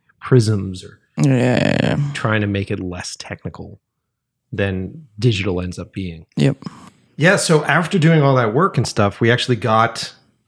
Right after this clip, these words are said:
Speaker 1: uh, a minute to go on vacation. We got to go on a trip. I got to hang out with my parents. You get along with my parents really well, right?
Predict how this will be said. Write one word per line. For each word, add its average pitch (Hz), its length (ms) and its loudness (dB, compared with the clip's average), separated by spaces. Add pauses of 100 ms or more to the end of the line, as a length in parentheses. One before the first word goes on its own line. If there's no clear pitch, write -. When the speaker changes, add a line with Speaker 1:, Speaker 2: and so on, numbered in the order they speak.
Speaker 1:
uh, 104 440 2
a 104 80 -2
minute 117 360 2
to - 120 -2
go 113 200 4
on 107 160 2
vacation. 107 480 0
We 113 80 0
got 101 260 2
to - 80 0
go 104 180 4
on 104 120 2
a 92 60 0
trip. 110 380 0
I - 120 -6
got 104 180 -2
to 113 60 -2
hang 110 180 0
out 107 100 2
with 107 120 -2
my 92 100 -2
parents. 110 680 -2
You 110 100 -2
get 127 120 4
along 107 240 0
with 104 80 -2
my 92 100 0
parents 92 360 -4
really 85 180 -10
well, 98 220 -10
right? 107 180 -4